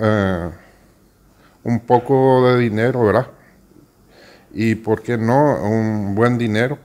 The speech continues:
Entonces le animamos a la gente, a los jóvenes principalmente.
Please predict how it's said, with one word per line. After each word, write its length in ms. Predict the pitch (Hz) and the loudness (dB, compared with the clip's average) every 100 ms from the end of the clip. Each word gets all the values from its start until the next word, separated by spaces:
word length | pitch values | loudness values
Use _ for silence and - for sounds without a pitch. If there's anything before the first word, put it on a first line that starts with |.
| _ _ _ _ _ _ _ - _ | _ _ _ _ _ _ _ -20 _
Entonces 600 | - 110 123 131 135 143 135 | -10 -6 -2 -2 0 2 2
le 680 | 127 127 117 110 104 101 101 | 2 2 4 4 2 -2 -6
animamos 460 | 107 113 120 208 185 | -4 0 0 0 0
a 20 | |
la 80 | 139 | -2
gente, 340 | 135 123 131 | -2 -2 -2
a 120 | 120 | 0
los 140 | 135 131 | 0 -2
jóvenes 520 | - 147 156 123 117 | 2 4 4 2 -2
principalmente. 880 | 110 113 113 117 120 110 110 110 123 | -6 -6 -6 -4 -4 -2 -4 -4 -8